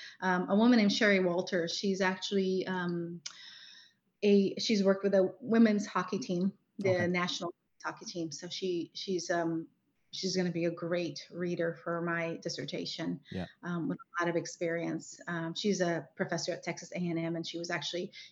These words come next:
Speaker 1: in my master's degree program also. Um, so I'm finishing that up. And then, um, I'm working on a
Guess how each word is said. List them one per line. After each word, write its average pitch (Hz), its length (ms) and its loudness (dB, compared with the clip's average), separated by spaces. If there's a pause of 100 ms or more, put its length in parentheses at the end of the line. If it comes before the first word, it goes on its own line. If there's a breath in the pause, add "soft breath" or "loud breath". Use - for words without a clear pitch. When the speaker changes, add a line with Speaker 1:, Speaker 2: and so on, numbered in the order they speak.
(140)
Speaker 1:
in 196 80 4
my 175 100 4
master's 170 360 0
degree 208 260 -6
program 160 460 -4
also. 160 360 -6 (420 loud breath)
Um, 185 460 2
so 196 420 4
I'm 185 300 -2
finishing 202 280 -2
that 185 140 0
up. 190 160 0 (140)
And 202 120 4
then, 196 600 4
um, 185 500 0
I'm 220 100 4
working 302 420 4
on 233 300 6
a 214 500 2